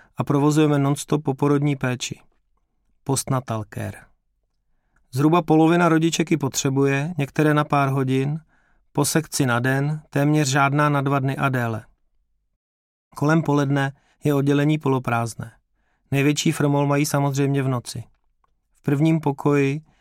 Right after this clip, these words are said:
je mezi novorozenci pět chlapečků a jen jedna holčička. Jestli si pamatujete z mých předchozích knížek, zmiňoval jsem jedno z babičiných mouder, že když se rodí víc holek, nebude prý válka. Tady je to zatím naopak.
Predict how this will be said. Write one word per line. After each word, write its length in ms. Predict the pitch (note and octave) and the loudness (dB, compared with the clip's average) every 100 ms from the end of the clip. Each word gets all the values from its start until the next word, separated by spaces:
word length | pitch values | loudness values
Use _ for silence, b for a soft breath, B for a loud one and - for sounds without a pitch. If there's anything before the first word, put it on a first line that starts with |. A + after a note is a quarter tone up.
| _ | _
je 100 | D3 | 0
mezi 240 | D3+ D3 D3+ | 2 2 2
novorozenci 600 | C#3+ C#3+ D3 D3+ D3+ D3 | 2 2 0 0 0 -2
pět 180 | D#3 D3 | -2 -4
chlapečků 640 | C#3 B2+ C3 - - C3+ - | -4 -4 -6 -6 -6 -4 -2
a 80 | C#3 | -2
jen 140 | C#3 | 0
jedna 260 | C3+ C3+ C#3+ | -2 0 -2
holčička. 680 | C3 A#2+ A2+ - - B2 - _ _ _ _ _ _ _ _ _ | -2 -4 -8 -10 -12 -16 -16 _ _ _ _ _ _ _ _ _
Jestli 260 | C3+ - E3 | -4 0 0
si 120 | E3+ | 0
pamatujete 540 | D3 D3 D3+ D#3 D#3 | 0 0 2 0 0
z 80 | D#3 | 0
mých 180 | D#3+ D3+ | 0 -2
předchozích 540 | - C3+ F3 E3 C#3 | -6 -2 0 0 -2
knížek, 500 | - B2+ A2+ A#2 - _ _ _ _ - | -4 -6 -6 -12 -14 _ _ _ _ -6
zmiňoval 460 | D3 D3+ D3+ D3 D3+ | -2 2 2 2 0
jsem 200 | E3 D3+ | 0 0
jedno 240 | D3 D#3 | 2 0
z 60 | C3+ | 0
babičiných 600 | C#3 C#3+ - D#3 D#3 C#3+ | -2 -2 0 -2 0 -2
mouder, 500 | C3 B2+ B2 B2+ C#3 _ _ _ | -2 -2 -4 -6 -10 _ _ _
že 120 | - C3+ | -6 -2
když 200 | C#3 C#3 | -2 0
se 120 | D#3 | 2
rodí 260 | D3+ D3+ | 2 2
víc 220 | D#3+ D3+ B2+ | 0 0 -2
holek, 420 | C3+ C3 C3 _ - | -2 -2 -6 _ -6
nebude 320 | C3 C3+ C#3 | -2 0 -2
prý 220 | C#3 C#3+ | 0 0
válka. 480 | C3+ B2+ - G#2+ G#2 _ _ _ _ _ _ _ | 0 -2 -6 -12 -12 _ _ _ _ _ _ _
Tady 200 | C#3 C#3 | -2 0
je 100 | C3+ | 0
to 100 | D3 | 0
zatím 300 | C#3 C3+ C#3+ | -2 0 0
naopak. 400 | B2+ A#2+ - | 0 -2 -6